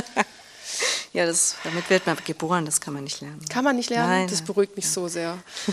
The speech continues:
Speaker 2: Also mal, mir wurde gesagt, wenn man so lange in Oberschwaben gelebt hat, dann muss man doch ein bisschen Schwäbisch können. Und, ähm,
Speaker 1: Nee,
Speaker 2: das ist aber nicht der Fall.
Speaker 1: keine Chance.
Speaker 2: Nee, ne?
Speaker 1: Ja, schade.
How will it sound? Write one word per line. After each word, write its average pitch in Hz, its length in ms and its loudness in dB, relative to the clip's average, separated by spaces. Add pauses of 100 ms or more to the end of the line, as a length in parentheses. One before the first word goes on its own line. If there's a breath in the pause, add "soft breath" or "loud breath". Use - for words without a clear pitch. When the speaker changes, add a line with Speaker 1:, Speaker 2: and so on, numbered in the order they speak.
(300 loud breath)
Speaker 2:
Also 196 180 4
mal, 208 180 10
mir 214 140 4
wurde 240 140 4
gesagt, 214 300 6
wenn 208 100 6
man 196 200 4
so 196 220 4
lange 220 240 6
in 214 60 2
Oberschwaben 214 520 0
gelebt 196 300 -4
hat, 208 140 -2
dann 185 100 -2
muss 202 180 -2
man 220 120 -2
doch 190 120 2
ein 190 80 -2
bisschen 185 240 -4
Schwäbisch 214 360 0
können. 269 300 0 (680 loud breath)
Und, 196 320 -4
ähm, 185 340 -2 (480 soft breath)
Speaker 1:
Nee, 180 300 -4
Speaker 2:
das - 140 -6
ist - 100 -2
aber 185 200 -4
nicht 185 220 -4
der 190 80 -8
Fall. - 180 -8
Speaker 1:
keine 170 140 -4
Chance. 175 300 0 (200)
Speaker 2:
Nee, 208 160 4
ne? 190 180 -2 (180)
Speaker 1:
Ja, 170 200 -8
schade. 185 260 -4